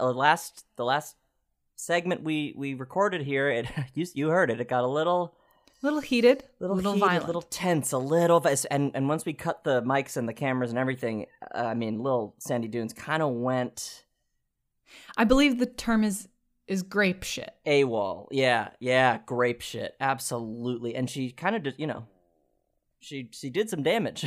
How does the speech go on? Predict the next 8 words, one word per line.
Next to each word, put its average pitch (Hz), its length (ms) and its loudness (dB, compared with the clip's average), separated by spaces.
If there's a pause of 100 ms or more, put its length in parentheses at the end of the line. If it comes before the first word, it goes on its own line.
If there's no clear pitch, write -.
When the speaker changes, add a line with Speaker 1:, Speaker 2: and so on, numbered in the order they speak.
Speaker 1:
<laughs> 165 100 2
So 143 220 2
we 139 100 0
said, 135 240 0
you 139 80 -4
know, 147 220 -2
let's, 131 460 -6 (880)
let's, - 200 -8